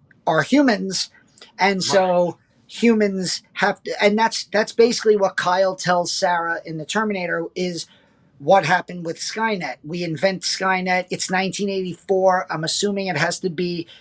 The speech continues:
Speaker 1: there's, like, Cold War implications in there.
Speaker 2: Yeah.
Speaker 1: And, and then very quickly, Skynet, uh, the A I, becomes self-aware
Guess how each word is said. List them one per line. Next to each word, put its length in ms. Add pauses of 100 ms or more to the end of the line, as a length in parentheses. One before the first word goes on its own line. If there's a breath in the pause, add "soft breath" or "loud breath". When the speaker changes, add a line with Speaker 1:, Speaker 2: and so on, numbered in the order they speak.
Speaker 1:
there's, 220
like, 180
Cold 320
War 260
implications 1000
in 180
there. 440 (720 soft breath)
Speaker 2:
Yeah. 400
Speaker 1:
And, 260 (580)
and 300
then 380
very 320
quickly, 760
Skynet, 680 (460)
uh, 220
the 240
A 220
I, 500 (1160)
becomes 640
self-aware 1080